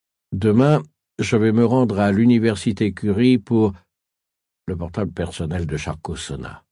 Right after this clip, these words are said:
Il considéra le zéro six qui appelait. Fronça les sourcils.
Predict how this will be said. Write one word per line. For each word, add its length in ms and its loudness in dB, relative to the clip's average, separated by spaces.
Il 180 -8
considéra 640 -4
le 140 -2
zéro 340 -2
six 500 -8
qui 180 -6
appelait. 500 -8
Fronça 380 -4
les 120 2
sourcils. 460 -10